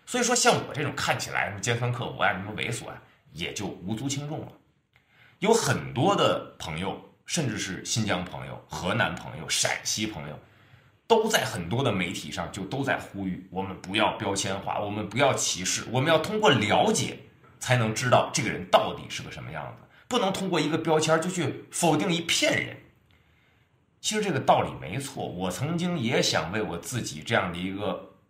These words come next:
外在的形象平反一下，但是后来我想起了红十字会。哎，红十字会你会想起谁呀？哎，那个大美女是吧？我就不提是谁了。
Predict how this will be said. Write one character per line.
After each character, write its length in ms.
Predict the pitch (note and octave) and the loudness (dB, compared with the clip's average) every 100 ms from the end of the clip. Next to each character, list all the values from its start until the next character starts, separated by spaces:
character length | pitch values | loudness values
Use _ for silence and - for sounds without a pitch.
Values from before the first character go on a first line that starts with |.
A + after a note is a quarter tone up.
| _ | _
外 280 | C#3 A2+ F#2 | 6 6 6
在 180 | G2+ E2+ | 4 2
的 80 | |
形 240 | E2 E2+ F2+ | -2 -6 -4
象 280 | G#2 F2+ E2+ - _ _ - | -2 -2 -4 -14 _ _ -10
平 200 | G2 F#2+ | -6 -2
反 240 | F2+ - | -2 -4
一 40 | C2 | -8
下， 160 | E2 - - _ _ _ _ _ | -10 -10 -20 _ _ _ _ _
但 100 | F3 | 0
是 120 | E3 | 0
后 140 | - D3+ | 0 4
来 120 | C3+ | 4
我 60 | C#3+ | 4
想 320 | - F2 F#2+ | 0 0 -2
起 140 | - D2+ | -6 -6
了 160 | D#2 | -8
红 280 | D#2 - A#2 | -8 -6 -6
十 200 | B2+ C#3 | -4 -6
字 120 | C#3+ | -6
会。 220 | F3 - - - _ _ _ _ _ _ _ _ | -8 -10 -14 -18 _ _ _ _ _ _ _ _
哎， 120 | D#3+ - | -12 -8
红 200 | C#3+ C#3+ | -6 -4
十 120 | C#3+ | -2
字 100 | C3 | 0
会 120 | C3+ | 0
你 100 | A2+ | -2
会 100 | A2+ | -4
想 220 | A2 G#2+ | -2 -2
起 100 | A#2 | -2
谁 180 | G#2+ F#2 | -6 -6
呀？ 100 | G#2+ B2+ | -6 -10
哎， 180 | - C2+ D2 | -12 -12 -12
那 40 | |
个 80 | - | -8
大 160 | D#2+ | -6
美 160 | D2 D#2 | -6 -8
女 180 | D#2+ - | -10 -12
是 80 | - | -8
吧？ 220 | E2 F2 - | -6 -6 -10
我 60 | |
就 100 | - | -12
不 100 | - | -16
提 200 | D#2 D2 | -14 -12
是 180 | - C#2 | -10 -12
谁 100 | - | -12
了。 100 | - | -14